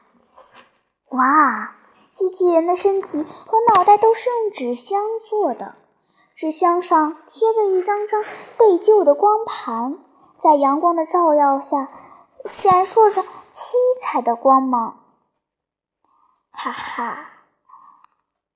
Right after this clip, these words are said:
我是外星人，来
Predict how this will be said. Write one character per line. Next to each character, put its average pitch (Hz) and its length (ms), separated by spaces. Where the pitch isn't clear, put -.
我 247 320
是 269 240
外 359 320
星 247 340
人， 226 220
来 254 320